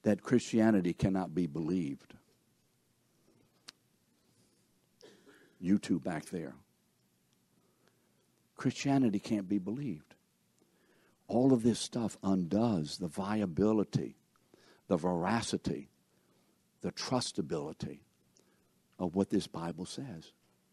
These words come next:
They are getting it moment by moment. Now, you think I'm just mean school, don't you? They're getting it from their friends.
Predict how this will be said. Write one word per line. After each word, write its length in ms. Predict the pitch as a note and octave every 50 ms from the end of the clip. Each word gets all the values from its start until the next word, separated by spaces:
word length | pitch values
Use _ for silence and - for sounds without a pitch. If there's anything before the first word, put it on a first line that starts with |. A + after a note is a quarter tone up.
| _ _ _ _ _ _ _ _ _ _ -
They 140 | A#2 G#2 G2+
are 80 | F#2+
getting 440 | F2+ E2+ G2+ G#2 A#2 A#2 A#2+ A#2 A#2
it 140 | A#2 A2+ - - _ _ _ _ _ _ _ _ _ _ _ _ _ _ _ -
moment 540 | F#2+ F#2+ G2 G#2+ A2 G#2+ G#2 A2 A2 A2+ - - _ _ _ _ _ _ -
by 220 | - F#2+ F#2 F2+
moment. 640 | F2 F2 F#2 F#2+ F#2+ G2 F#2 D#2+ D2+ C#2+ - - - - _ _ _ _ _ _ _ _ _ _ _ _ _ _ _ _ _ _ _ _ _ _ _ _ _ _ _ _ _ _ _ _ -
Now, 100 | F#2+ F2+
you 220 | E2+ F2 B2 B2
think 240 | - - A2+ F#2+ E2+
I'm 140 | F2 F2 E2
just 260 | - G#2+ F2+ - -
mean 200 | G#2 F2+ E2 D#2
school, 380 | - - - C#3+ D3 B2 G2+ F#2
don't 320 | E2 F#2 F2+ E2+ D2+ -
you? 120 | - - - - _ _ _ _ _ _ _ _ _ _ _ _ _ _ _ _ _ _ _ _ _ _ _ _ _ _ _ _ _ _ _
They're 120 | - F2+ F2
getting 360 | D#2+ F#2 G2 G#2 G#2+ G#2+ G#2+
it 120 | A2 G2+
from 220 | - - - F2 E2+
their 120 | E2 D#2+
friends. 640 | D#2 - - - A2+ A2+ A#2+ A#2+ A#2 A2 G2+ -